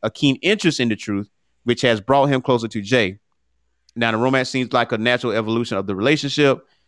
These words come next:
and will feature three covers, uh, that was, like, variants. So now Taylor in the press release says he's grateful D C Comics and Warner Brothers share a, a similar mindset about everyone needing to see heroes and representation in comics. So,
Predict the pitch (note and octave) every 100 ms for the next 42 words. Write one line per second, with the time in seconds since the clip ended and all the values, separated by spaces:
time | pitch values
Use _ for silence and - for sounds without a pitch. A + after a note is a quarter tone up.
0 | _ - A#2 A#2 A#2+ A#2 - B2 A#2+ A#2+
1 | B2+ B2+ A#2 A2+ G#2 - A2 A2 G#2+ G#2+
2 | G#2 G#2 G#2 - _ _ _ - G#2+ A2
3 | A2 G#2 - A2 G#2+ F#2+ G2+ B2+ G#2+ F2
4 | - - _ _ _ _ _ _ _ _
5 | _ _ _ - C3+ A#2 A2+ - A#2 A2+
6 | A2 D3+ D3+ D3 C#3+ C3+ A2+ _ _ _
7 | - B2+ B2 C#3+ C3+ C3 B2+ A#2+ A#2+ A2+
8 | A#2+ A2 A#2+ A#2 A2 A#2+ A#2 A2 A2+ G#2+
9 | G#2 G#2 G2 G#2 G2 A2+ G2+ G2 - G2+
10 | G2+ A#2 B2+ A2+ G#2+ A2+ A2+ - G#2 G2
11 | G#2 F#2+ G#2+ G#2+ G2+ G#2+ G#2 G2+ - G#2
12 | A#2+ A#2 G#2+ G#2 G2+ G2 F2+ G#2 - G2
13 | F2+ G#2+ F2 _ _ _ _ _ - F#3+
14 | E3 F#2